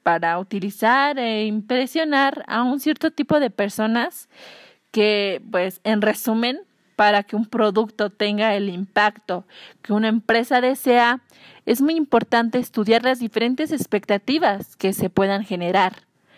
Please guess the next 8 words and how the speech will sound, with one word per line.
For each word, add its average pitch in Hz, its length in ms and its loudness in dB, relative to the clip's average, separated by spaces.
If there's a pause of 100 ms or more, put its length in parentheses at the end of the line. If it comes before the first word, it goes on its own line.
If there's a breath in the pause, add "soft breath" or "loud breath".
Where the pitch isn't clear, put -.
(260 loud breath)
Entre 208 340 2
ellas 233 260 0
está, 214 460 2 (140)
pues, 185 340 -2
la 208 180 2
división 202 480 0
del 208 140 0
mercado, 220 720 2